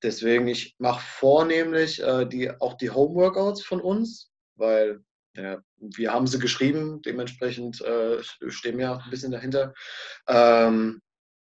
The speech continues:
und ich hab mir eigentlich so das Ziel gesetzt, in der Zeit, wo ich jetzt hier zu Hause trainieren kann,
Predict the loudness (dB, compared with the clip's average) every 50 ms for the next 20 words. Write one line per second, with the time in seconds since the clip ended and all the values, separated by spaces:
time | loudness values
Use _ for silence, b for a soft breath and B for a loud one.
0 | _ _ _ _ _ -14 -14 -14 _ -8 -6 -4 -4 -4 -4 -4 -6 -6 -6 -2
1 | -2 0 0 2 0 2 4 4 2 2 0 -2 -2 -2 -2 -4 -6 -6 -6 -4
2 | -4 -2 -2 2 4 4 2 2 -2 -8 -6 -4 -4 -2 0 2 4 4 4 4
3 | 2 -2 -2 0 0 2 2 0 -2 -4 -4 -6 -6 -4 -2 -4 -4 -4 -4 -6
4 | -6 -6 -8 -4 -2 0 0 0 -2 -6 -8 -8 -6 -4 -4 -4 -4 -4 -4 -4
5 | -4 -4